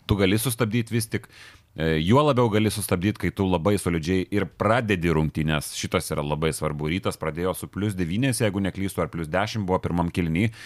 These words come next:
A, disciplinuota, tvarkingas perėjimas iš gynybos į puolimą. Pagalbos labai gerai suvaikšto,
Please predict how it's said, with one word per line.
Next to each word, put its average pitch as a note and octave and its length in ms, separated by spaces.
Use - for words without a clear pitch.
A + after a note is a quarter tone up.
A, D#2+ 360
disciplinuota, F2 760
tvarkingas F2+ 520
perėjimas F#2+ 480
iš F2 120
gynybos F#2 440
į F2 120
puolimą. F#2+ 440
Pagalbos F#2+ 480
labai G#2 240
gerai G2+ 240
suvaikšto, G2 640